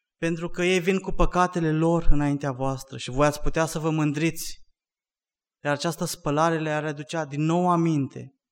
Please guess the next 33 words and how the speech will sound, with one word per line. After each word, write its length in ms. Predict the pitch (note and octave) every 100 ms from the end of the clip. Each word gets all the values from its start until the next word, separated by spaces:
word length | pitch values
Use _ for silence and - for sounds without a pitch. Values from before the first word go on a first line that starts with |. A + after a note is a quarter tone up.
| _ -
privind 380 | C#3+ C#3+ E3
cerul 340 | E3 E3+ E3+ E3+
care 200 | D#3+ D3+
se 160 | -
reflectă, 640 | C3+ C3 - D3+ - - - _ _ _ _ _ _ _ _ _ _ _ _ _ -
că 80 |
și 200 | C3+ -
erau 320 | D3 C#3+ C3+ B2+
oameni 380 | C3 C3 A2+ A2 _ _ _ _ _ _ _ _ _ _
și 160 | - D3
pentru 380 | D3 C3+ - C#3+
ei 220 | B2+ A#2 - -
tot 180 | C#3
jumătate 540 | B2 C3 B2+ C3 B2 C3
de 100 | A#2
siclu 340 | - C3 -
de 120 | A#2
argint 360 | A#2 A2 A#2+ A2+
s-a 140 | -
plătit. 340 | - - - - _ - _ _ _ _ _ _ _ _ _ _ _ _ _ _ _ _ _ _ _ _ _ _ _ _ _ _ _ _ _ _ -
Dar 180 | A3+
cu 80 | -
atât 280 | E3+ A3 A3
mai 140 | A#3+
mult, 400 | G3+ C3+ G#2+ - - - - _ _ _ _ _
dacă 300 | C#3 C#3 D#3
preoții 640 | - F3 G3+ G#3 G#3 G3+
mergeau 420 | G3+ F#3+ F#3+ F3 F#3
în 140 | F#3
cort 340 | E3+ A#2 -
și 200 | - -
se 120 | C3 C3
spălau. 640 | - C3+ C3 A#2 -